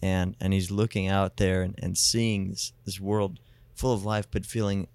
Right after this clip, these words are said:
not a part of it at first, right? And so he wants to open his eyes and wake up alive in the world. And it's, it's just,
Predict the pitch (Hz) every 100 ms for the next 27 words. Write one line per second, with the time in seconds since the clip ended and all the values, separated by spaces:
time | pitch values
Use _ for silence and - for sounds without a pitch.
0 | - - - - 101 101 107 95 - 101
1 | 101 95 101 - - - - 87 - -
2 | - - 95 92 92 92 92 - 92 90
3 | - - - - 104 101 95 101 - 104
4 | 107 - 107 95 95 92 92 90 - -
5 | - - 92 95 104 - 92 90 - -
6 | - - - - 98 92 92 95 92 87
7 | - 98 90 90 92 90 90 - 95 95
8 | 87 - 92 - - 107 - -